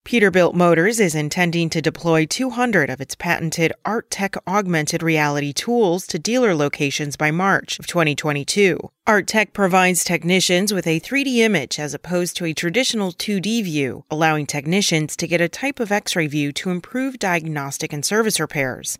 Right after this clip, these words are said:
according to Peterbilt's Director of Dealer Development, Peyton Harrell. Peterbilt is seeing dealerships that have this technology implemented improve service times by fifteen to twenty percent.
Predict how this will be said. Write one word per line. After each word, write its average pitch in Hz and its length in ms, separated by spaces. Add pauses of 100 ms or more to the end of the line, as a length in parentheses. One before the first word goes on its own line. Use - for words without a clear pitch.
(100)
according 165 360
to 139 100
Peterbilt's 170 680
Director 165 440
of 139 100
Dealer 151 300
Development, 156 640 (140)
Peyton 151 260
Harrell. 160 520 (120)
Peterbilt 214 560
is 170 140
seeing 190 280
dealerships 190 680
that 165 160
have 202 240
this 180 180
technology 170 580
implemented 196 680
improve 254 420
service 247 460
times 151 420
by 156 160
fifteen 214 640
to 233 120
twenty 139 300
percent. 147 640